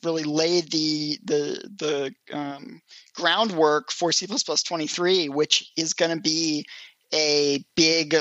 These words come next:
library, uh, release. Um, the committee at the Varn-, uh, at the Prague meeting, the committee adopted a plan for C plus plus twenty-three and beyond. That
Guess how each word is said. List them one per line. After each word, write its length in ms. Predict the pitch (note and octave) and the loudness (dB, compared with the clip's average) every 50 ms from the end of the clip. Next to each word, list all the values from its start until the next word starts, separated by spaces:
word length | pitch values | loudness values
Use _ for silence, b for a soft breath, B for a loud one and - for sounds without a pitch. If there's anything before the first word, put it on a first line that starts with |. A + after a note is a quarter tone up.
| - - | 2 0
library, 960 | - D3 C#3 D3 D#3+ E3+ D#3 D#3 D#3 D3 D3 C#3+ C#3 C#3 C#3 C#3 C#3 C3+ - - B B B B B B B B - | 0 2 4 4 4 2 0 0 2 2 4 2 2 0 -2 -4 -6 -6 -10 -12 B B B B B B B B -2
uh, 220 | D3+ D3 D3 C#3+ C#3+ | 0 2 2 2 2
release. 720 | C#3+ D3 C#3+ D#3+ F3 D3+ B2+ - - - - - - - - - - | 0 -2 0 0 -2 -2 -2 -2 -2 0 0 0 0 -2 -6 -4 -2
Um, 440 | D3 D3 D3 C#3+ C#3 C3+ C3+ C#3 - | 0 0 0 0 -2 -2 -4 -6 -6
the 100 | - D3 | -8 -6
committee 680 | - - - E3 E3 E3+ F3 F3+ F3+ F3 F3 E3+ E3+ | -4 -2 0 2 2 2 4 4 2 2 2 2 2
at 400 | D#3+ - - D#3+ D#3 D#3 D#3 - - _ - | 2 2 2 2 4 4 2 0 -2 _ -8
the 100 | - D#3 | -6 -2
Varn-, 340 | C#3 D#3 D#3 E3 F3+ G3 F#3 - - | 2 4 4 4 4 2 0 -4 -2
uh, 280 | D#3 D#3 D#3 D#3 D#3 D3+ - - | 0 0 0 0 -4 -4 -2 -2
at 200 | E3 D#3+ - - | -2 -2 -2 0
the 260 | D#3+ D#3 D3+ D3 C#3+ - - | 2 4 4 4 2 -2 -6
Prague 380 | - - F3+ F3+ G3 G#3 F#3+ D#3+ | -2 2 4 6 6 6 4 2
meeting, 520 | D3+ D3+ D3+ D3+ C#3+ C#3+ C#3+ C#3 C#3 - | 2 0 2 2 2 0 -2 -2 -4 -6
the 80 | - - | -8 -8
committee 400 | - - D3+ D#3 D3 D#3+ D#3+ E3 | -8 -6 -4 -4 -4 -2 0 0
adopted 800 | D#3 - D3+ C#3+ D3 D3 - - - E3 D#3 D3+ D3 C3+ C#3+ D3 B B B B B B B _ - | 0 2 2 2 2 2 0 -2 -2 2 2 2 2 0 -4 -8 B B B B B B B _ -4
a 240 | D3+ D3+ D3 D3 D3 D3 | -2 0 0 0 -2 -2
plan 720 | - - - F#3+ F#3 F#3+ G3 F3+ D#3 D3 D3 D3+ D3+ D#3 | -2 0 4 6 6 6 6 4 4 4 4 2 0 -4
for 340 | C#3 - - E3+ D3 D3 D3+ | -4 0 2 4 4 6 4
C 200 | - - E3+ D#3+ | 4 2 0 -2
plus 240 | - - D#3+ D#3+ - | 0 0 0 0 2
plus 240 | - D#3+ D3+ - | 0 0 0 0
twenty-three 520 | - - D#3+ D3 D3 D3 - - D#3+ D3+ D3+ | 0 -2 -2 -2 -2 -2 -4 -4 -4 -4 -2
and 120 | D3+ D3 | -2 -2
beyond. 580 | C#3+ D3 D3 C#3+ D3+ D3 C3 B2 B2+ C3+ A2 - - | -4 -2 -2 -2 -2 -2 -2 -4 -6 -8 -10 -8 -6
That 160 | D#3 C3 | -6 -6